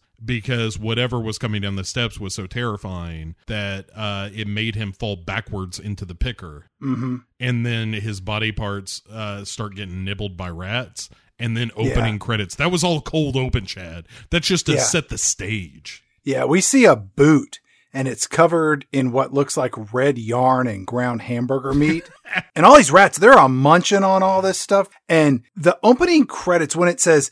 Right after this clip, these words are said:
Speaker 2: Stephen King's Graveyard Shift,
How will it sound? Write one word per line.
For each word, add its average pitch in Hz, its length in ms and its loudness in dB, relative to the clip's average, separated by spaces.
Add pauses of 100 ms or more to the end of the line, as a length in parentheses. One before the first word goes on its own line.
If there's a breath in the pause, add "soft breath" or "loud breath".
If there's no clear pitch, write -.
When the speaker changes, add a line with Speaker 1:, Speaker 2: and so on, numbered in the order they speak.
(140 soft breath)
Speaker 2:
Stephen 170 880 0
King's 147 500 0
Graveyard 135 880 -2
Shift, 170 540 0